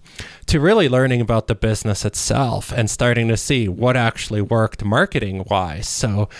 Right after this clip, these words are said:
how, what, what were they doing that was successful, or what did they try that wasn't successful?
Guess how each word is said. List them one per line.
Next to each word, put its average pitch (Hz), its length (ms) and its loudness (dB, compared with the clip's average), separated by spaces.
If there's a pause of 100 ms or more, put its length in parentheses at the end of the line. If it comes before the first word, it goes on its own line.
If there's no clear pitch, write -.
(380)
how, 135 540 0
what, 131 360 -2
what 139 380 -2
were 127 240 2
they 110 160 0
doing 120 400 2
that 98 240 0
was 147 200 2
successful, - 680 -4
or 85 280 0
what 117 180 2
did 123 180 0
they 107 120 2
try 107 460 2
that 101 240 0
wasn't 170 380 0
successful? - 800 -2